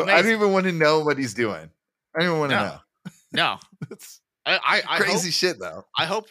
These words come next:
Speaker 2: I hope it's, I hope he's not just, like, swapping out, like, n-, baboon knee ligaments for human knee ligaments. I hope he's doing something crazy like baboon elbow ligaments,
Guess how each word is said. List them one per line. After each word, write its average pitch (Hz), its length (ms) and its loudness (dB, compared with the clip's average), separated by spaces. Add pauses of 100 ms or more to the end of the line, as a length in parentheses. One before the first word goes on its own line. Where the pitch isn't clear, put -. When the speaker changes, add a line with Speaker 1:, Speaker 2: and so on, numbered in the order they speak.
Speaker 2:
I 120 160 -2
hope 180 240 -6 (140)
it's, 151 260 -6
I 127 80 0
hope 196 160 -4
he's 190 220 -8
not 156 160 -4
just, 135 180 -12
like, 123 140 -8
swapping 113 420 -10
out, 107 220 -6
like, 101 180 -10 (180)
n-, 107 200 -20 (260)
baboon 113 420 -6
knee 110 200 -8
ligaments 131 680 -14
for 104 440 -12 (160)
human 131 580 -16
knee 156 200 -14
ligaments. 170 440 -12 (340)
I 117 100 -6
hope 180 120 -6
he's 165 140 -8
doing 160 160 -8
something 131 220 -10
crazy 120 360 -6
like 95 340 -8
baboon 110 520 -8
elbow 104 340 -4
ligaments, 80 640 -16